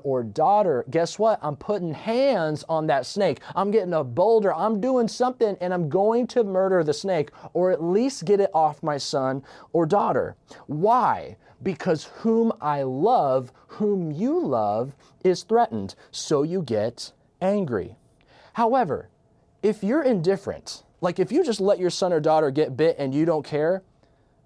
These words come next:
then you're not being loving. That, that's, that's interesting to me. You see, the fi-, the opposite of, of, of love is not anger,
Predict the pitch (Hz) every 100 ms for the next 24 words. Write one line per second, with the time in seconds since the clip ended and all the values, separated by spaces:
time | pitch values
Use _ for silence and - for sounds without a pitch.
0 | - 180 175 226 294 165 143 175 - 110
1 | 147 143 120 104 127 110 82 64 - _
2 | _ _ - 180 147 165 226 - - -
3 | 117 185 254 - - 165 190 151 - 117
4 | 104 123 139 104 _ _ - - - -
5 | 170 254 240 214 226 220 170 185 - 180
6 | 277 311 - - 208 156 147 117 _ _
7 | _ _ _ 151 147 156 127 135 151 240
8 | 214 139 135 123 156 160 - 196 202 110
9 | 101 110